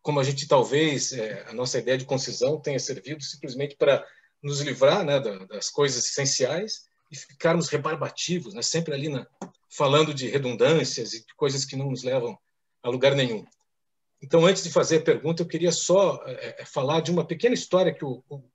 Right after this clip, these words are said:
Calvino conta no final desse texto, talvez vocês conheçam, mas que, que, que, que dá uma nota de ambiguidade ao tema, é, quando ele conta a história do, uma história do Xuanzé, ou Zhuangzi, dependendo das várias grafias, que é aquele sábio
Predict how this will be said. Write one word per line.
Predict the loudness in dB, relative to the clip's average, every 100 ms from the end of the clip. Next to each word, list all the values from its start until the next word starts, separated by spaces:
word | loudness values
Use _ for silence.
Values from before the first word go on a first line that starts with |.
| _
Calvino | -6 -6 -4 -6
conta | -2 0 0 -4
no |
final | -8 -8 -4 -4
desse | -6 -10
texto, | -8 -8 -8 -18 _ _ _ _ _
talvez | 0 2 0
vocês | -4 -6 -8
conheçam, | -6 0 2 2 0
mas | -4 -4
que, | -8 -18
que, | -10 -8 -8
que, | -8 -8 -8
que | -4
dá | 0
uma | 2 2
nota | 0 0
de | -2
ambiguidade | -4 -4 -6 -6 -6 -6 -10 _ _ _ _ _ _ -8
ao | -6 -4
tema, | 0 0 0 -8 _ _ _ _ _
é, | -4 -2 -2 -6 _ _
quando | -4 -2
ele | -2
conta | 4 4 4
a |
história | 2 4 6 6
do, | 2 -4 -6 -6 -16 _ -8
uma | -4
história | -4 0 2 4
do | 2 -4 -8 -14 _
Xuanzé, | -18 -2 0 2 0 -2 -2 _ _ _ -10
ou | -8
Zhuangzi, | -4 0 0 0 -4 -6
dependendo | -8 -8 -4 -2 -2
das | -6
várias | -6 -4 -4
grafias, | -8 -10 -10 -4
que | -2
é |
aquele | -2 -2
sábio | -2 0 0 0